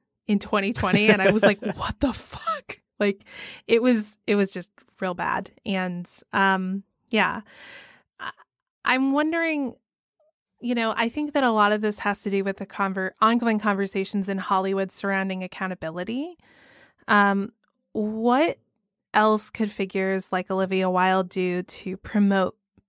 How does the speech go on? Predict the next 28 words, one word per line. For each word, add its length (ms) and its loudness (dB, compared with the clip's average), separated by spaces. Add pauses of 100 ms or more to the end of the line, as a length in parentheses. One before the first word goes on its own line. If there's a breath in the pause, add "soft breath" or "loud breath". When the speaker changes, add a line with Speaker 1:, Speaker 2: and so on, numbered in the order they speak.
Speaker 1:
better 280 4
working 460 -4
culture 500 -2
in 160 -6
Hollywood? 720 -2 (140)
I 140 4
like 320 2
that 180 0
she 500 0 (160)
brought 220 4
up 160 2
the 80 2
specific 680 -2
example 560 0
of 200 2
wanting 360 0
to 760 -2 (1040 soft breath)
bring 380 4
down 540 0
walls 520 0
between 840 0
cast 400 -4
and 120 -6
crew 560 -6 (640)
and 180 2
sort 220 2
of, 160 0
like, 400 -2